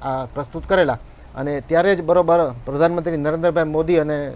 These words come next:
જો બાઇડનની એક મીટિંગ થયેલી અને આ બેઠકમાં માનનીય પ્રધાનમંત્રી, યશસ્વી પ્રધાનમંત્રી શ્રી નરેન્દ્રભાઈ મોદીજીએ આ એચ વન બી ધારકો માટે આ પ્રશ્ન બાઇડનજી સમક્ષ ઉઠાવેલો.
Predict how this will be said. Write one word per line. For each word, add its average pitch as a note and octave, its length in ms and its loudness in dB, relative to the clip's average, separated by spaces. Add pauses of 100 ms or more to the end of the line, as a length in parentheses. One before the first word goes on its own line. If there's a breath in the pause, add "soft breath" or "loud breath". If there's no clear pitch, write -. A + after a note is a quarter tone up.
(140)
જો D3 120 4
બાઇડનની D3 380 2
એક D#3 220 -10
મીટિંગ D3 260 -4
થયેલી A2 240 -10 (520 loud breath)
અને D#3 120 -2
આ D#3+ 80 4
બેઠકમાં E3+ 640 0 (160)
માનનીય D#3+ 240 0
પ્રધાનમંત્રી, D#3+ 640 0
યશસ્વી E3+ 360 0
પ્રધાનમંત્રી D3 580 0
શ્રી C#3 380 -10
નરેન્દ્રભાઈ D3+ 420 0
મોદીજીએ D3 520 -4 (540 loud breath)
આ D3+ 240 0
એચ D#3 180 -2
વન G3+ 160 2
બી G3+ 100 4
ધારકો E3 380 -2
માટે C#3+ 300 -8
આ C3+ 140 -4
પ્રશ્ન C#3 400 -8 (200)
બાઇડનજી C#3 460 -2
સમક્ષ B2+ 600 -12
ઉઠાવેલો. C#3 500 -2